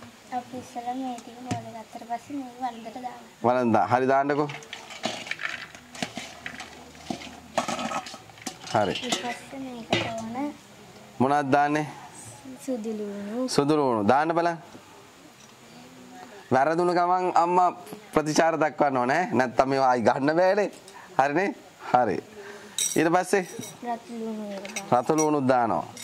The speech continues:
Speaker 2: මේ ඔක්කොම කපලා තියෙන්නේ මං ඕවා කපන හැටිත් උගන්වනවා දැන්. ඉන්නකෝ. හරි.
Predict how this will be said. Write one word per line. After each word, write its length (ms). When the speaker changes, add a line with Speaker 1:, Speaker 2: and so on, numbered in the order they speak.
Speaker 2:
මේ 180
ඔක්කොම 400
කපලා 320
තියෙන්නේ 260
මං 160
ඕවා 140
කපන 280
හැටිත් 300
උගන්වනවා 500
දැන්. 200
ඉන්නකෝ. 420
හරි. 320